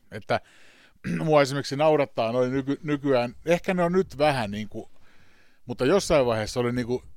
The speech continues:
tosi monessa kauppaliikkeessä semmonen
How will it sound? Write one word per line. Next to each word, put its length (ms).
tosi 280
monessa 360
kauppaliikkeessä 1000
semmonen 420